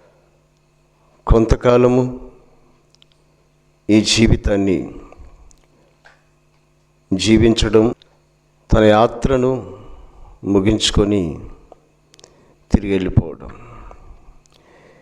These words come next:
ఇది తరతరాలుగా జరుగుతున్న సంగతి.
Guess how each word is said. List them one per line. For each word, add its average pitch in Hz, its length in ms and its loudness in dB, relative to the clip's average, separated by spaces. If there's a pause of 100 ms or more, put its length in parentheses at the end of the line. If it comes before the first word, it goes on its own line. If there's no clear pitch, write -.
(640)
ఇది 104 200 4
తరతరాలుగా 131 880 2
జరుగుతున్న 110 800 0 (2000)
సంగతి. 87 640 -4